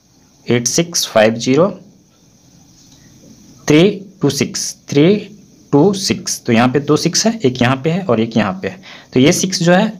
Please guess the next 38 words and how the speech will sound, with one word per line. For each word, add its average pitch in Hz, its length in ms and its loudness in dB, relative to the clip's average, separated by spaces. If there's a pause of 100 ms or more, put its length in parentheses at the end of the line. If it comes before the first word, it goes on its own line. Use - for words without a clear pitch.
(300)
इस - 180 -2
सिक्स 165 180 -2
का 175 100 2
value 156 300 4
six - 280 -6
ही 190 60 4
रह 180 100 6
जाएगा 185 300 2 (880)
क्योंकि 131 220 2
इसके 156 160 0
बाद 156 140 4
कुछ 151 140 -8
भी 117 80 0
नहीं 95 140 0
है, - 160 -12 (140)
और 113 340 -2
इस - 180 -4
सिक्स - 180 -2
का 160 100 0
value 143 260 2 (2250)
वन, 151 200 4
टू, 175 260 2
थ्री, 175 280 2
फ़ोर, 190 280 0
फ़ाइव, 107 300 -2 (100)
इस 123 80 -10
पे 233 220 -2 (300)
फ़ाइव 131 220 2
ज़ीरो 123 200 2
आ 87 60 4
जाएगा, 95 240 0
वन, 123 360 0 (160)
टू, 143 460 0
थ्री, 139 300 2
फ़ोर, 127 440 2
फ़ाइव 95 460 -2
हो 139 60 0
गया। 185 140 0